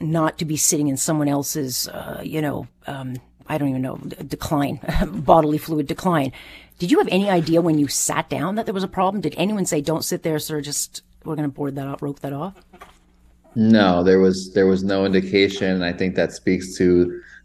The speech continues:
Speaker 2: the lack of information this flight crew had and the lack of seriousness, uh, that was given to a biohazard spill. Let's face it, biohazard is very dangerous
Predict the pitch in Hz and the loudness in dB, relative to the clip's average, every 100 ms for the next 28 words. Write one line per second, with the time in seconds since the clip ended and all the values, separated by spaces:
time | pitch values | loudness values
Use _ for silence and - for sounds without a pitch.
0 | _ 92 95 95 95 95 92 90 92 101 | _ 4 4 4 0 -2 0 0 2 2
1 | 104 95 92 90 - - - - 98 95 | 0 2 0 -2 -8 -12 -14 -2 4 4
2 | - - 101 98 95 92 92 87 85 82 | 2 4 6 6 6 6 6 4 2 2
3 | 87 90 90 82 - 107 104 92 98 87 | 4 4 2 -4 0 6 6 6 2 -2
4 | 87 - - _ _ _ 87 85 80 80 | -4 -10 -20 _ _ _ 0 2 2 2
5 | 80 85 80 90 87 131 131 110 113 113 | 2 4 6 6 4 4 4 4 4 6
6 | 110 110 143 151 107 87 87 78 - - | 6 6 6 6 4 2 0 -6 -10 0
7 | 90 85 87 87 - 98 95 92 82 - | 0 2 0 -2 2 2 4 0 -2 0
8 | 90 90 90 92 95 87 85 90 90 87 | 2 4 2 2 2 2 0 0 0 0
9 | 95 101 107 101 101 - | -2 2 4 4 2 -10